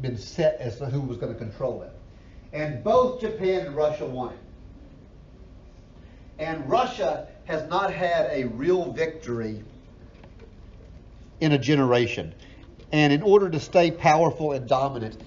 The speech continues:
it really needs a victory. Japan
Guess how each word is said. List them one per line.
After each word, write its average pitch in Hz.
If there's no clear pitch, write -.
it 156
really 175
needs 143
a 123
victory. 113
Japan 175